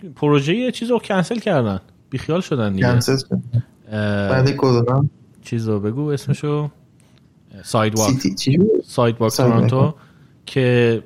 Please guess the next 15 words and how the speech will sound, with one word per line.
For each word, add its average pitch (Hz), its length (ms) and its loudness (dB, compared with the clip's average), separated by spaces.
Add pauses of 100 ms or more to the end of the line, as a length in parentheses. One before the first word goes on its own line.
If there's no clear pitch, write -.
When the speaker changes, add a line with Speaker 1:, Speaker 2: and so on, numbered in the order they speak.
(100)
Speaker 1:
برای 113 200 0
کسایی 127 300 -2
که 139 100 -4
نمی‌دونن 123 460 2
بذار 127 160 -6
بگم، 127 440 -2
اه، 107 360 0
د-، 113 180 -10 (160)
گوگل، 131 500 2
Speaker 2:
بله. 123 140 -4 (300)
Speaker 1:
اه، 110 340 -2
پرنت 113 480 0
کامپانیش 113 540 -2
که 110 460 -2 (280)
الفابته، 113 1000 0